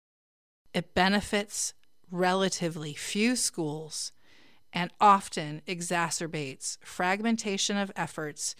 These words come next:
and, again, that competition of very sparse resources, and are not designed in ways that facilitate replication to scale.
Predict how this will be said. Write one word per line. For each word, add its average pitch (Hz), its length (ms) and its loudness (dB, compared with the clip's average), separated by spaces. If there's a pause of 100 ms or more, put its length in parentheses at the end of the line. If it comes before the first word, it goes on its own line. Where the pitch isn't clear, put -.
(300)
and, 170 240 -2
again, 165 600 -4
that 151 220 -4
competition 185 920 0 (260)
of 165 120 -2
very 160 580 0
sparse 156 600 0
resources, 151 880 -6 (380)
and 175 160 2
are 170 100 2
not 180 360 2
designed 214 520 0
in 214 160 2
ways 170 580 -2 (380)
that - 200 -4
facilitate 190 880 -2 (380)
replication 170 1080 -2 (240)
to 165 100 -4
scale. 143 580 -2